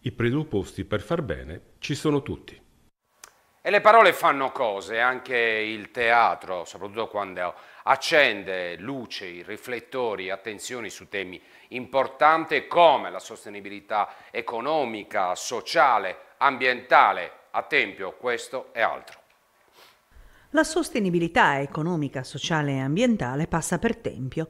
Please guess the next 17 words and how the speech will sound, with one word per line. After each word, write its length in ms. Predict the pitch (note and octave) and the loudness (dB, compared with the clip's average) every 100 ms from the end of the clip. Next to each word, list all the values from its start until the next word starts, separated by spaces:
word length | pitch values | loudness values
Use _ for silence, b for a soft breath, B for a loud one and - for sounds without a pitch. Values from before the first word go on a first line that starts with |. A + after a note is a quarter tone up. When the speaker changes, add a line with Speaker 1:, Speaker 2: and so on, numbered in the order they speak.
| B B B | B B B
Speaker 3:
attraverso 480 | - D4 C#4 A#3+ B3 | -2 2 4 4 2
un 80 | A#3 | 0
festival 500 | - D#3+ - C#3 D#3 | 0 -2 -2 -2 0
a 80 | F3 | 0
tema 380 | - C#3 C#3 B2+ | -2 -4 -2 -2
che 160 | D3 | -6
sensibilizza 800 | C3 F#3 E3 F#3 G#3 G#3+ D3+ C3+ | -2 -2 0 -2 0 -2 -4 -10
sulla 260 | - C#3 B2 | -10 -8 -6
cultura 380 | - D#3 G3 D#3 | -6 -4 -2 -2
civica 420 | - E3+ D3 C#3+ | 0 -2 -2 -4
e 60 | |
sull'importanza 840 | B2+ D#3+ E3+ E3+ A#3 C#3+ C#3 C#3+ B2+ | -6 -2 -2 0 -4 -2 -4 -4 -6
di 120 | B2 | -8
prendere 340 | D3 D#3+ F#3+ | -6 -4 -2
parte 340 | G3 - - - | -4 -8 -6 -4
al 120 | D3+ | -4
cambiamento. 800 | B2 B2 C#3+ A#2+ - B2 - - | -2 -2 -2 -4 -6 -10 -10 -12